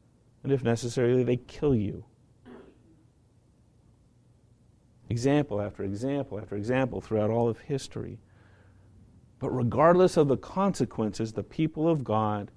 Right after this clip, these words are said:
stand firm and resist and take action. Note the mention of the wise. "The wise among the people shall make many understand."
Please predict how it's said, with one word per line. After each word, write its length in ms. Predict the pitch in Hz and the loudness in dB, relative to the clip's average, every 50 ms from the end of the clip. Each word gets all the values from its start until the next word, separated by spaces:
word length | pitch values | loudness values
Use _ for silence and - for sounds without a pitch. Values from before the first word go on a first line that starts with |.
| - _ - - - - - | -20 _ -20 -20 -20 -20 -20
stand 420 | - - - - 120 123 120 113 110 | -18 -14 -4 0 2 2 2 2 0
firm 640 | - - 139 139 131 107 90 78 - - - - - - _ _ _ _ _ _ _ _ _ _ _ _ _ _ _ _ _ _ _ _ _ _ _ _ _ _ _ - - - | -2 -2 0 2 2 2 0 -2 -4 -8 -14 -18 -20 -20 _ _ _ _ _ _ _ _ _ _ _ _ _ _ _ _ _ _ _ _ _ _ _ _ _ _ _ -20 -16 -6
and 160 | - 120 110 110 | -2 2 4 4
resist 800 | 107 101 92 - 110 110 98 80 - - - - - - - - - _ - _ _ _ _ _ _ _ | 4 4 4 4 4 4 4 4 0 -6 -14 -18 -20 -20 -20 -20 -20 _ -20 _ _ _ _ _ _ _
and 140 | - 98 104 | -10 -8 -2
take 200 | - 107 104 104 | 0 0 2 4
action. 520 | 110 107 107 104 98 - - - - - - - - - _ _ _ _ _ - _ _ _ _ _ _ _ _ _ _ _ _ _ _ _ _ _ _ _ _ | 4 4 4 4 2 -2 -8 -14 -14 -16 -16 -20 -20 -20 _ _ _ _ _ -20 _ _ _ _ _ _ _ _ _ _ _ _ _ _ _ _ _ _ _ _
Note 320 | 123 139 147 151 156 - | 6 8 8 8 8 6
the 80 | 127 120 | 4 4
mention 560 | 123 123 127 120 - - 117 117 113 110 107 | 4 4 2 2 0 0 0 2 2 0 0
of 500 | 110 107 107 107 107 107 104 98 98 101 - | 2 4 6 6 6 6 4 0 -4 -10 -8
the 140 | - 104 98 | -6 -4 -2
wise. 560 | 98 104 104 107 104 95 87 85 85 95 104 | 0 0 0 0 0 -2 -4 -6 -8 -8 -6
"The 100 | 104 101 | -4 -4
wise 800 | 95 95 101 113 123 131 131 120 110 104 95 87 98 - - - - - _ _ _ _ _ _ _ _ _ _ _ _ _ _ _ _ _ - | -2 0 0 2 2 2 2 2 2 0 -2 -4 -8 -14 -20 -20 -20 -20 _ _ _ _ _ _ _ _ _ _ _ _ _ _ _ _ _ -10
among 340 | 98 104 107 104 101 98 82 | -6 -4 -2 0 0 -2 -4
the 60 | - | -6
people 560 | - - 90 90 - - 98 - 78 - - - _ _ _ _ _ _ _ _ _ _ _ _ _ _ | -8 -10 -10 -10 -8 -10 -12 -14 -14 -16 -20 -20 _ _ _ _ _ _ _ _ _ _ _ _ _ _
shall 120 | - - 104 | -8 -6 -4
make 200 | 104 101 - - | -4 -4 -4 -2
many 260 | 104 104 104 104 101 | -2 0 0 0 0
understand." 720 | 95 92 90 87 - - - 95 92 90 82 73 - 95 | 0 -2 -4 -6 -8 -10 -10 -10 -8 -8 -10 -10 -14 -18